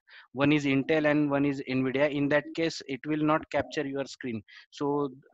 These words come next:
the troubleshooting part is another part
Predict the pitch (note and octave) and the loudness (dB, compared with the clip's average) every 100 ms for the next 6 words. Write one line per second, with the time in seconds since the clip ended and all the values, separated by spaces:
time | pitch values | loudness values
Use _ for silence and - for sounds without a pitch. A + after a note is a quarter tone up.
0 | B2+ C3+ - D3 D3+ F3 - E3 F3 E3+ | -4 -4 2 4 6 4 2 -2 0 0
1 | E3+ E3 D#3 _ - C#3+ D3 D#3 D#3 D3+ | 0 -2 -6 _ 2 4 4 2 -2 -2
2 | D3+ - C3+ D3 D3 C#3+ C3+ | -6 -2 0 0 0 2 2